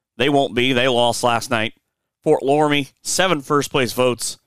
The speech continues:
and just four points behind Berne Union. They're, uh, ten and oh. They won again and will be number one next week, as kind of everyone in the state knows. Minster, also very, very good, will be, uh, number two, I would think they would go up.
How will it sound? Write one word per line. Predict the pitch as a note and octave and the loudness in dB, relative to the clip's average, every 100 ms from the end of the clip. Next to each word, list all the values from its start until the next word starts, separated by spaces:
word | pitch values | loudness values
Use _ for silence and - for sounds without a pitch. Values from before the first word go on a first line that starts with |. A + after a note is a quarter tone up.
| _ _ _ _ - | _ _ _ _ -6
and | A#2 A#2 | -4 -2
just | B2+ B2+ | -4 -4
four | C#3 C#3 | -2 -2
points | A#2 C#3 B2 | 0 -4 -2
behind | B2+ A2+ C3 B2+ | -6 -2 -2 -2
Berne | A#2+ B2 A#2 | -2 -2 0
Union. | A#2 A#2 A#2 | -2 0 0
They're, | A#2 B2+ A#2+ | 2 2 2
uh, | A2 | 2
ten | F#2+ - B2+ | 0 -2 -2
and | A#2 | 0
oh. | A#2 | 0
They | A2+ | 0
won | G#2+ A#2+ | -2 -2
again | G#2+ A#2 A#2 A2 _ _ _ _ | -2 -2 -4 -6 _ _ _ _
and | A#2+ A#2 | -4 -2
will | A#2+ | -2
be | G#2+ C3 | 0 0
number | C3 A#2+ | 0 0
one | A2 A#2+ A2+ | 0 0 0
next | A#2 - | -4 -4
week, | A#2+ A#2 A#2 - | -2 -2 -4 -4
as | G#2+ G2+ - _ - | -2 -2 -10 _ -6
kind | A2+ A2 | -4 -4
of | F2+ - | -6 -6
everyone | A2 G#2+ G#2+ A2 | -4 -4 -4 -2
in | |
the | G#2 | -4
state | F#2 - A2+ - | -6 -4 -4 -2
knows. | A2 G#2 G2 - _ _ _ _ _ _ _ | 0 0 -2 -8 _ _ _ _ _ _ _
Minster, | A2+ D3+ - C#3 B2+ | -2 -2 0 0 0
also | - B2 B2 C#3 B2+ A#2 | 2 0 2 2 0 0
very, | A2 B2 A#2 | 0 0 2
very | A2 B2 A2 | 2 2 0
good, | A2+ G#2+ G#2+ G2+ _ _ _ | 0 0 0 -2 _ _ _
will | A2+ A2+ | -4 -2
be, | A#2+ A#2+ A#2 | 2 2 4
uh, | A2+ F2+ | 2 2
number | B2+ A2+ G#2 | -2 -2 -6
two, | - C3+ | -2 0
I | A2+ | 0
would | G#2+ G2+ | 0 -4
think | A#2 A2 A2 | -4 -4 -2
they | A2+ | -4
would | G2+ | -4
go | G2+ G#2+ G#2 | -2 0 2
up. | G#2 - | 0 -4